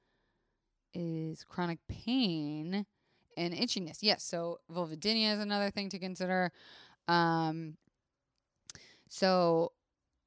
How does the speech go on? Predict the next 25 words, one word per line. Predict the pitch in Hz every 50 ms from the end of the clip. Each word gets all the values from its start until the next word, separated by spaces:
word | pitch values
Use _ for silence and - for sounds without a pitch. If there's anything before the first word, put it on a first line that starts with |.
| _ -
the | 180 175 185
way | 180 170 165 185 190 185 190 190 196 202 202
that | 190 190 151
you're | 156 180
supposed | 170 - 180 165 - - - - 185 175 185 185 - - -
to | - 196
get, | 180 190 190 190 185 185 - -
like, | - 170 165 165 160 - - _ _ _ _ _ _ _ _ _ _ _ _ -
accurately | 156 160 160 160 - 175 170 170 - 165 170
diagnosed | 151 165 160 160 160 156 160 160 160 156 - - - -
or | - 170 170
whatever | 160 170 165 165 160 170 175 170
tested | 151 165 160 151 - - 165 156
is | 160 147
with, | 151 156 143 156
like, | 151 151
a | 156 147
swab. | - - - 151 147 147 147 156 175 196 226 226 226 - _ _ - _ _ _ _ _ _
But | - 175 170
I | 170 170 165
also | - 147 175 175 156 - 185
use | 175 175 165 175 175 160
these | - - 165 165 - -
P | - - - 175 170 165
H | 165 165 165 170